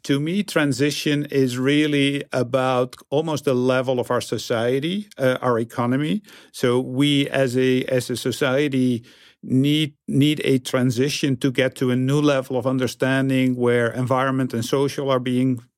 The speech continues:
factored in, environmental and social topics. Um, transformation to me is more the,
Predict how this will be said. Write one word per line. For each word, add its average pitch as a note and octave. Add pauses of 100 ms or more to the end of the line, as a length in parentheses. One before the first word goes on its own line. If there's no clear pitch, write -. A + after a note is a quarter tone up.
(120)
factored A#2+
in, D#3
environmental A#2+
and A#2+
social B2
topics. A#2+ (500)
Um, C3 (200)
transformation D3
to D3+
me C#3
is B2
more C#3
the, B2+